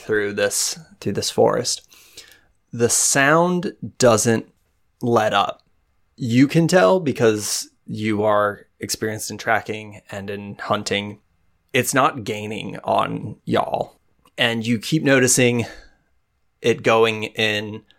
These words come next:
odd directions, but it keeps kind of coming back towards y'all. And you notice it stop at one point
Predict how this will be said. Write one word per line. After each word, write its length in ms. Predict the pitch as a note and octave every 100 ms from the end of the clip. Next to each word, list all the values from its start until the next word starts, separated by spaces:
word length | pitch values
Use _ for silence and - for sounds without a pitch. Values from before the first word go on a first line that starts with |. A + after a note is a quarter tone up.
| _ _ _ _ _ _
odd 260 | A2+ A2 G#2
directions, 880 | A2+ G2+ G#2 - F#3+ G3 G#3 - - _ _ _ _ - G#2+ -
but 340 | B2 A2+ - _ _ _
it 160 | B2 -
keeps 340 | - C#3+ -
kind 220 | - C3
of 100 | A2+
coming 320 | - B2 A2+ G2+
back 340 | A2 G#2+ -
towards 720 | - A2+ G#2 G#2 G2+ - - - _ _ _ -
y'all. 600 | G#2+ G2 C2+ - - _ _ _ _ - - - _ - -
And 240 | B2 A#2+
you 100 | A#2+
notice 300 | C3 D#3 F#3
it 120 | D#3+ -
stop 540 | - - - F#2+ - -
at 120 | A#2 -
one 220 | G#2+ G#2
point 400 | - - - -